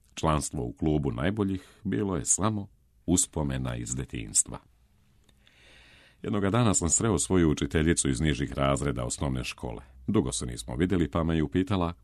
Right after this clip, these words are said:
kakav sam đak, da li sam i dalje najbolji u matematici. Odgovorio sam da me matematika uopšte ne zanima, da prezirem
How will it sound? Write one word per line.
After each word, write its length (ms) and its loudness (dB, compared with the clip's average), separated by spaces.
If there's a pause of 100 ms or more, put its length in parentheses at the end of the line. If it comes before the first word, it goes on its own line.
(100)
kakav 320 -2
sam 260 -2
đak, 520 -2
da 100 -12
li 120 -10
sam 200 -4
i 40 -6
dalje 280 0
najbolji 420 2
u 60 -2
matematici. 720 -2 (1500)
Odgovorio 480 4
sam 440 0 (220)
da 140 -2
me 120 0
matematika 580 -6
uopšte 380 -8
ne 120 -10
zanima, 480 -4 (580)
da 160 -6 (200)
prezirem 680 0